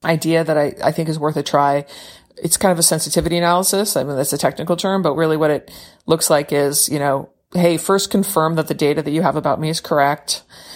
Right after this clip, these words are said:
Next, what if, you know, what if something had changed a little bit? What if this kid had gotten a slightly better score? What if that kid hadn't been in my class? What if I had a, yet another kid? What if I'd been teaching in a different school? What if I'd been teaching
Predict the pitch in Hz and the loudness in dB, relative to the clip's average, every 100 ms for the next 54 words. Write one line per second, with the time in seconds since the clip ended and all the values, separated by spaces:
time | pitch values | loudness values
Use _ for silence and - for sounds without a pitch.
0 | - - 165 175 - 170 180 180 - - | -20 -6 0 2 2 2 2 2 -2 -2
1 | 165 156 147 151 175 175 - 170 160 156 | 2 2 2 2 2 2 0 0 0 -2
2 | - _ - 160 156 175 190 - - 135 | -6 _ -4 -2 0 2 0 0 -2 -2
3 | - 120 147 151 156 151 151 160 - - | 0 -2 0 0 0 0 0 0 0 0
4 | 143 160 139 143 - 143 135 143 - 143 | 0 0 0 0 0 -2 -6 -2 0 0
5 | 127 143 190 190 - - 143 156 160 170 | 0 0 2 2 0 0 0 2 0 2
6 | 147 143 - 143 139 131 - - - - | 0 0 0 2 2 -2 -14 -20 -20 -4
7 | - 151 147 151 151 160 160 - 185 143 | 0 0 0 0 2 0 0 2 4 4
8 | 139 - 147 151 - - - 160 147 135 | 2 0 0 -2 -8 -4 0 2 0 -2
9 | 151 - 151 147 143 151 156 151 208 170 | -4 -2 0 2 2 2 0 2 2 2
10 | 156 165 156 156 151 143 147 139 - 147 | 2 2 0 0 -2 -2 -2 -4 -4 -4
11 | - 175 151 139 139 147 143 143 143 139 | 0 2 4 2 0 0 -2 -4 -4 -2
12 | 139 | -4